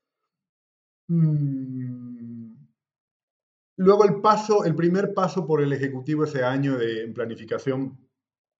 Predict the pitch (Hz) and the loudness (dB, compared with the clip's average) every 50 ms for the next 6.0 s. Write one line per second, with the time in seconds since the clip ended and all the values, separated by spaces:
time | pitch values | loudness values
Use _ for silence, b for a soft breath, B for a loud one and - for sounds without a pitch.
0 | _ _ 151 151 151 135 139 151 151 139 143 127 - - - 117 110 107 107 127 | _ _ 0 0 0 0 0 -2 -2 -4 -6 -8 -10 -12 -14 -16 -16 -14 -14 -12
1 | 127 123 123 123 127 135 139 139 143 135 135 143 143 143 _ _ _ _ _ _ | -10 -10 -10 -8 -4 -4 -4 -4 -6 -12 -14 -14 -16 -18 _ _ _ _ _ _
2 | _ _ _ _ _ _ _ _ _ _ _ _ _ _ _ _ _ _ _ _ | _ _ _ _ _ _ _ _ _ _ _ _ _ _ _ _ _ _ _ _
3 | _ _ _ _ _ _ _ _ _ _ _ 190 208 208 202 202 190 170 170 170 | _ _ _ _ _ _ _ _ _ _ _ 2 4 6 8 8 8 6 6 4
4 | 165 175 151 143 139 139 139 143 131 127 120 113 113 - - 127 117 110 117 113 | 4 4 6 6 4 6 4 4 2 2 -2 -6 -8 -8 -10 -10 -8 -8 -6 -4
5 | 120 117 123 120 - - 113 107 104 110 101 - 101 98 92 90 87 85 _ | -2 -2 -2 -2 -4 -4 -6 -4 -4 -6 -10 -10 -14 -20 -20 -20 -20 -20 _